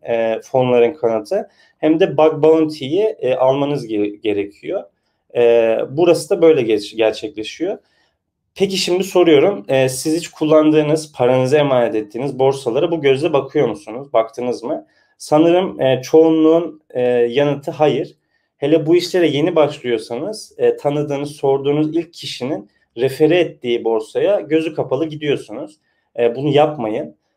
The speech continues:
Piyasa zaten yüksek oynaklıkta, e, oynaklığıyla riskliyken bu tarafta hiç düşünmediğiniz farklı riskler de, e, mevcut maalesef. E, o yüzden kullandığınız borsaların ne kadar güvenli olduğunu,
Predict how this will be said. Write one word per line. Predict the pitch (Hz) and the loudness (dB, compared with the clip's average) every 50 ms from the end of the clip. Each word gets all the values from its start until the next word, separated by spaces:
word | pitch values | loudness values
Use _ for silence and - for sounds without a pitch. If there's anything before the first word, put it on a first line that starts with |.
| _ _ - | _ _ -2
Piyasa | - 156 156 156 156 160 | 2 4 4 4 4 2
zaten | 127 131 147 165 170 - 170 151 | 2 4 4 4 4 2 0 0
yüksek | 127 127 120 123 - - 139 139 | 0 -2 -4 -6 -4 -4 -2 -2
oynaklıkta, | 123 120 117 117 117 113 110 - 113 107 - _ - 165 185 190 - - | -2 -2 -2 -2 -4 -4 -6 -8 -14 -14 -10 _ -2 -2 -2 -2 -2 -4
e, | - 120 117 117 117 - | -2 -2 0 0 -2 -2
oynaklığıyla | - - 117 120 127 131 127 127 139 135 123 120 117 | -2 -2 -2 0 0 -2 -4 -4 -6 -4 -2 0 -2
riskliyken | 107 107 120 131 131 - - 165 170 160 151 151 175 185 220 226 _ _ _ _ _ _ - | 0 -2 -4 -8 -8 -10 -6 -4 -4 -4 -4 -4 -6 -6 -6 -8 _ _ _ _ _ _ -12
bu | 165 175 | -12 -6
tarafta | - - 190 180 170 165 160 - 156 | -2 2 4 4 4 2 2 -4 -10
hiç | 147 147 - - - | -8 -8 -10 -10 -10
düşünmediğiniz | 156 151 147 - 196 196 190 180 160 - 123 123 120 127 151 151 - | -8 -10 -8 -6 -6 -4 -2 -2 -2 -2 -2 -4 -4 -6 -8 -10 -6
farklı | - 135 135 135 135 147 165 | -2 -2 -2 0 -2 -4 -6
riskler | 160 151 - - 139 127 120 117 110 | -6 -6 -6 -2 2 2 2 2 2
de, | 127 147 175 - - - - | 2 0 0 0 -4 -8 -4
e, | 127 120 120 120 120 | -2 0 0 2 0
mevcut | 117 120 123 127 120 120 120 151 - - - _ _ _ - | 0 2 0 0 0 -2 -2 -6 -6 -6 -10 _ _ _ -2
maalesef. | 113 113 113 107 104 101 101 - 190 208 220 - _ _ _ _ _ _ _ | 2 4 4 4 2 0 -2 -4 -6 -6 -8 -10 _ _ _ _ _ _ _
E, | - 127 131 | -2 -2 2
o | - 160 170 | 4 4 4
yüzden | 175 165 190 190 160 | 4 4 2 0 0
kullandığınız | 156 - 160 156 151 160 160 165 165 180 202 196 170 165 | -2 -4 0 2 2 4 4 2 2 0 -2 -2 0 2
borsaların | 160 156 156 - 180 190 190 170 | 2 2 2 2 0 0 0 0
ne | 165 170 | 0 -2
kadar | 170 - 185 165 165 156 | -2 -2 0 2 2 2
güvenli | 139 131 131 127 123 123 123 120 117 117 | 2 0 -2 0 0 0 0 0 -2 -2
olduğunu, | 117 110 110 107 117 127 147 180 214 220 | -2 -2 -2 -2 -4 -4 -2 -4 -4 -6